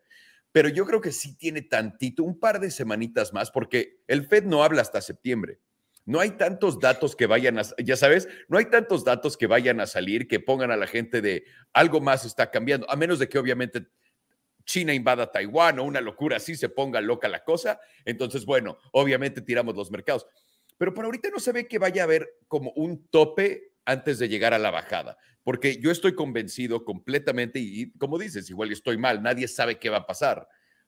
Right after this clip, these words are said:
pero de que va a haber una recesión larga por un rato, va a haber, porque estamos viendo contracción económica en todos lados, estamos viendo inflación loca en todos lados, estamos viendo todas las señales al revés. Nada más que la gente se está fiando en una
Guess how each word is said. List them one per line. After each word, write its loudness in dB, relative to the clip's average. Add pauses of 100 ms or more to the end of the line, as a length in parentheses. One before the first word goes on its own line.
pero 2 (520)
de -2
que -2
va 4
a 4
haber 6
una 2
recesión 0
larga 2
por -4
un -2
rato, 0
va 4
a 4
haber, -6 (220)
porque -6
estamos -2
viendo -2
contracción -4
económica -6
en -6
todos -2
lados, 0
estamos -4
viendo -8
inflación -4
loca 0
en -4
todos -2
lados, -2 (240)
estamos 4
viendo 0
todas 2
las 0
señales -4
al -2
revés. -4 (400)
Nada 2
más 2
que -2
la 2
gente -2
se -8
está -2
fiando -2
en -6
una 0